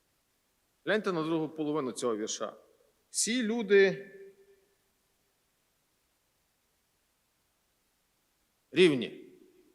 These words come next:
Так? Тут написано, які люди? Всі. Тобто немає рівних і немає рівніших. До чого я це говорю?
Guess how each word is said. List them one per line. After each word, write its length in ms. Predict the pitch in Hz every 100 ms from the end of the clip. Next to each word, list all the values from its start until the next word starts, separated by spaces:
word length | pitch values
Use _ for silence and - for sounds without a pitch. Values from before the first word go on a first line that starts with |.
| _ _ _
Так? 300 | - 175 - - - - _ _ _ _ _ _ _ _
Тут 120 | 156
написано, 520 | 170 165 175 - 165 151
які 260 | 151 165
люди? 300 | 135 107 95 - - - _ _ _ _ _ _ _ _ _ _ _ _ _ _ _ _ _ _ _ _ _
Всі. 520 | - 233 175 - - - - - - _ _ _ _ _ _ _ _ _
Тобто 260 | - 170 202
немає 380 | 214 220 185 175
рівних 300 | 233 226 160
і 20 |
немає 280 | 175 180 175
рівніших. 540 | 160 165 127 - - - - - _ _ _ _ _ _ _ _ _ _ _ _ _ _ _ _ _ _ -
До 80 | 135
чого 200 | 208 220
я 60 |
це 140 | 208 180
говорю? 440 | 160 156 120 95